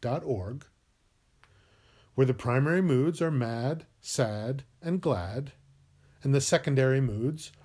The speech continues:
are guilt, fear, and hope. Use each in turn and stay with it for a spell before dropping it,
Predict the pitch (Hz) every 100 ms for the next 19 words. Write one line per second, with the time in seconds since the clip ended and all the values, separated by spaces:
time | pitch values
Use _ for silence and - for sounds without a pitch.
0 | - 147 - 104 143 - - _ _ _
1 | - - 113 107 131 135 - - 156 214
2 | - - _ _ _ _ _ _ _ _
3 | _ _ _ - - - _ 131 143 143
4 | - 131 165 135 - 165 190 - 143 131
5 | 214 - _ _ _ - 156 - 240 233
6 | 147 156 - - 156 180 - 120 107 156
7 | - _ _ _ 147 214 214 202 131 92
8 | -